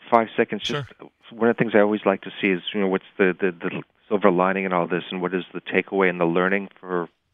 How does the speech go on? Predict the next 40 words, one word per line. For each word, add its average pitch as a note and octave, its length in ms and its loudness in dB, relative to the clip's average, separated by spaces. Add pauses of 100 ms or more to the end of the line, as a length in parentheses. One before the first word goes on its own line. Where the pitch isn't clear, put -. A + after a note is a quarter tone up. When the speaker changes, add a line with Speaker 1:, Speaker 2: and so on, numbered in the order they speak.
(100)
Speaker 1:
everybody F#2+ 400 2
to - 140 -12
hear G2 180 -2
from A2 220 -6
this? A2 160 2 (840)
One G#2+ 160 0
thing A2+ 140 0
that G#2 60 2
we G2 120 2
found F#2+ 380 0
to G2 80 -16
be G2 120 0
very F#2+ 240 4
important F2+ 580 -2 (280)
for G2+ 140 0
everybody, F#2+ 680 2
if - 160 -8
you've G2 140 -8
got F#2+ 320 0
anything G#2 440 -4
of, E2+ 100 -2 (220)
of - 160 -20
documents A#2 640 2
or E2 160 -2
photographs, G#2 500 0 (360)
have G#2+ 240 -2
electronic G#2 640 2 (200)
copies G#2 460 -2
of G#2+ 140 -4
these A2+ 260 0
and E2 140 -10
keep - 260 -8
them G#2+ 140 0
in G2+ 100 -2
the G2+ 100 -4
cloud, E2+ 440 0
because E2+ 320 -8
we F2+ 320 0
spent, F2+ 280 -8 (200)
um, E2+ 360 0